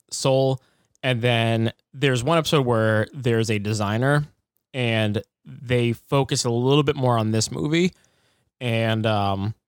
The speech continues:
so, like, I've known about this movie, and then we were trying to figure out, like, "Oh, what, what trailer park should we do for this?" I didn't know that this movie comes out in, like, three weeks.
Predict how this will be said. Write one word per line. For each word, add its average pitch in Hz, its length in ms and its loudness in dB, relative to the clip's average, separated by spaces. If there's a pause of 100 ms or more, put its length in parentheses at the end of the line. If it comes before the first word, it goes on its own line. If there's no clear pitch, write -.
(120)
so, - 120 -4
like, 139 100 0
I've 170 100 2
known 170 200 4
about 262 180 0
this - 160 -4
movie, 254 460 0
and 156 100 2
then 160 60 2
we 180 100 -2
were 190 140 2
trying 185 240 -2
to 190 40 0
figure 180 220 -2
out, 175 180 2
like, 135 220 0 (140)
"Oh, 208 120 0
what, 156 280 0
what - 340 -6
trailer 147 240 2
park 123 180 -2
should - 120 -4
we 123 80 2
do 113 100 0
for 120 120 -4
this?" 117 240 0 (680)
I 123 80 -2
didn't 196 240 -2
know 135 380 2
that 202 160 -2
this 131 180 -2
movie 117 240 -2
comes 117 280 -4
out 113 180 -2
in, 139 60 -8
like, 107 160 -6
three 113 260 -4
weeks. 107 560 -4